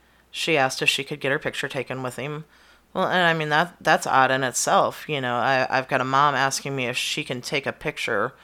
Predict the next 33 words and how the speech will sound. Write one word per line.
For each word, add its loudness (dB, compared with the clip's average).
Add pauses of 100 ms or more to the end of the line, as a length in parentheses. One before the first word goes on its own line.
(380)
with 0
her 4
child. 4 (960)
You -4
know, -4
she 0
doesn't 4
need 0
my 0
<laughs> -2
permission 4
to 0
take 0
a, 0
a -4
picture -2
with -2
her -4
child, 6
but 0
she -4
felt 4
like -2
she -6
needed -4
that -2
permission -8 (480)
because -4
she -2
hadn't 0
been -2
his -6
mom. -4